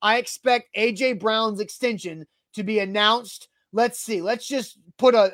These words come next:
a, a date mark on it. I'm expecting it's gonna be between July seventeenth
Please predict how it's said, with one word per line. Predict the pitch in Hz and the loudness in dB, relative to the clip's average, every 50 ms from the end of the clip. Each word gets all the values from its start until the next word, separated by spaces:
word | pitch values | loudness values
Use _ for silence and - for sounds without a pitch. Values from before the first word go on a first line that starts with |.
| 190 | 0
a, | 202 190 180 156 151 190 | 0 0 -2 -2 -6 -8
a | 190 180 | -6 -6
date | 160 143 135 214 208 208 208 185 | -6 -4 -2 -2 -2 -2 -4 -4
mark | 180 165 156 143 - | -4 -4 -4 -4 -8
on | 147 143 135 | -12 -12 -12
it. | 120 107 _ _ _ _ _ - | -14 -18 _ _ _ _ _ -2
I'm | 214 240 294 311 339 | 0 2 2 4 2
expecting | 302 - - - - 269 262 247 277 247 247 | 0 -2 -4 -2 0 0 0 0 -2 -4 -4
it's | 226 - | -4 -4
gonna | - 233 220 | -4 -6 -4
be | 214 214 | -4 -6
between | 185 196 165 - - 254 262 269 269 262 262 254 247 226 - _ _ _ _ - | -6 -8 -12 -10 -4 -2 0 2 2 2 2 0 -2 -4 -8 _ _ _ _ -14
July | 165 156 220 240 220 196 202 220 247 285 311 339 269 | -6 0 2 2 2 4 4 4 6 6 6 4 2
seventeenth | - - - - 262 262 285 302 302 233 - 294 302 302 302 285 - | 0 -6 0 2 2 2 2 -2 -6 -6 -6 -6 -4 -4 -4 -8 -10